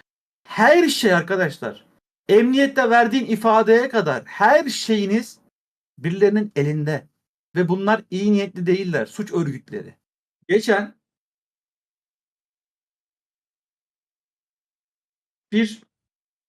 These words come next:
kim, e, kimin nesiydi o? Şimdi hatırlamıyorum ama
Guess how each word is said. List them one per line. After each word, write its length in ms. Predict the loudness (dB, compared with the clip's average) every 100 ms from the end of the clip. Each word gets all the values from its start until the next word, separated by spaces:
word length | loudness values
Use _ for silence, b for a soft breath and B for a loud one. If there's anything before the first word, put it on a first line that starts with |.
| _ _ _
kim, 320 | -8 -4 -4
e, 960 | -4 -6 -6 -8 -10 -10 -10 -12 -16 -16
kimin 300 | -8 -6 -4
nesiydi 340 | -6 -6 -6
o? 220 | -6 -6
Şimdi 260 | -10 -4 -2
hatırlamıyorum 600 | -2 -2 -2 0 -2 0
ama 360 | 0 -2 -4